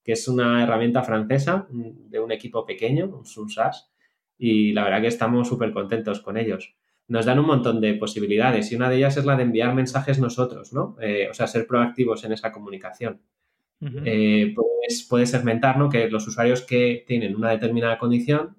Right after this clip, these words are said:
Speaker 1: pues se les dispare un mensaje. Y sí que suelen servir esos mensajes para que sepan al menos que el chat está ahí y que si tienen alguna duda, pues que te pregunten, ¿no? Porque la verdad que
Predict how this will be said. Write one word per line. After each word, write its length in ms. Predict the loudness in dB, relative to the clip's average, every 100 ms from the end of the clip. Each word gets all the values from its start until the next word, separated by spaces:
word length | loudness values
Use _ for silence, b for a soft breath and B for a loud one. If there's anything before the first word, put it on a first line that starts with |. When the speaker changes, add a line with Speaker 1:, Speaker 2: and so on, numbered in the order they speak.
| _
Speaker 1:
pues 180 | -12 -10 -10 -8
se 160 | -4
les 160 | -2 -2
dispare 320 | -2 0 0
un 80 | 0
mensaje. 540 | -4 -2 -4 -4 -18 _ _ _ _ _
Y 120 | -4 0
sí 120 | 2
que 120 | 2
suelen 260 | 2 2 2
servir 260 | 4 4
esos 200 | 2 2 2
mensajes 540 | 2 2 0 -2 -2
para 240 | 0 0
que 80 | 0
sepan 240 | 0 2 2
al 80 | 4
menos 220 | 2 2
que 100 | -2
el 80 | -2
chat 220 | -2 -2
está 240 | -2 -2
ahí 280 | 0 -2 -4 _ _ _ _ _
y 160 | -2 0
que 240 | 2 2
si 160 | 2 0
tienen 240 | 0 2
alguna 300 | 2 2 2 4
duda, 220 | 4 2
pues 160 | 0
que 100 | -2
te 120 | -4 -4
pregunten, 520 | -2 0 0 -2 -2
¿no? 120 | 0
Porque 260 | 0 -2 -2
la 80 | 0
verdad 220 | 0 0
que 440 | 2 2 0 -4